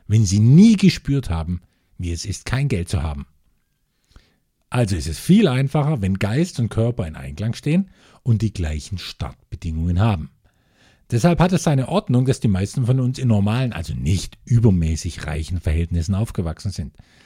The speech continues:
Und wer dann den Wunsch in sich verspürt, große Geldmengen aufzubauen, na, der wird sich durch Vorbilder und durch Versuch und Irrtum alles aneignen,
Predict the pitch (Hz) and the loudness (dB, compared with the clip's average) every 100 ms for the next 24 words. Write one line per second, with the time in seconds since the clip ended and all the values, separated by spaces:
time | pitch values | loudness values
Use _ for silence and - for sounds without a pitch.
0 | _ - - - _ - - 87 78 - | _ -20 -20 -20 _ -2 0 0 -2 -2
1 | 127 185 170 101 98 175 220 165 127 117 | 2 4 6 4 4 4 2 0 0 -2
2 | - 90 - - 113 208 - - _ _ | -4 -6 -6 0 4 4 2 -12 _ _
3 | - 76 139 165 98 71 78 82 85 78 | -6 0 0 2 -2 -4 -6 -4 -4 -6
4 | 90 131 120 147 190 - _ _ _ _ | -6 -4 -2 -2 -2 -6 _ _ _ _
5 | - - - 92 - 110 - 123 - 90 | -20 -12 -10 -8 -6 -4 0 0 0 -2
6 | 95 127 143 110 123 147 139 143 107 101 | 2 4 4 2 2 2 0 -2 0 0
7 | 127 104 101 123 - 95 107 120 - _ | 0 -2 0 0 0 -2 -2 -2 -8 _
8 | _ - 92 95 101 107 135 147 | _ -4 -4 -2 -6 -2 0 0